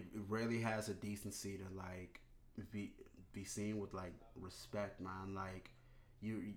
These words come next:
you're seeing, we see instances where, like, Philando Castile, you, you can do all, say all the right things, still get pop, clapped,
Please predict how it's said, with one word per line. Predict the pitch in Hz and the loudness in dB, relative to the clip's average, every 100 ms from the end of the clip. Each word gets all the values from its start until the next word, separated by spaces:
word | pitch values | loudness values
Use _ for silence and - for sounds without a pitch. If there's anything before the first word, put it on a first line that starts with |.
| 113 | 0
you're | 110 | 0
seeing, | 101 - 123 127 127 120 117 - - - - - - - - | 4 8 12 12 12 10 6 -6 -18 -20 -20 -20 -20 -16 -4
we | 101 | 0
see | - 120 117 | 4 8 8
instances | 113 110 120 104 104 | 6 2 2 2 4
where, | 110 107 107 | 8 8 8
like, | 104 104 101 98 - - - - 107 | 8 8 6 2 -6 -16 -16 -4 2
Philando | 110 113 113 120 | 4 6 4 4
Castile, | 110 110 - 110 110 107 110 - - - - - - - - | 4 4 2 4 6 4 2 -6 -18 -18 -18 -18 -18 -14 -4
you, | 98 104 | -4 -2
you | 104 | 0
can | 104 | 2
do | 104 110 | 4 6
all, | 107 107 | 8 6
say | - 113 | 6 6
all | 110 | 6
the | 107 | 8
right | 107 107 - | 6 4 4
things, | 110 110 110 107 - - - - | 4 6 4 0 -6 -14 -20 -14
still | - - 110 104 | -10 2 4 4
get | 104 101 - | 4 2 6
pop, | 110 107 - - | 8 8 6 4
clapped, | 107 104 - | 6 6 4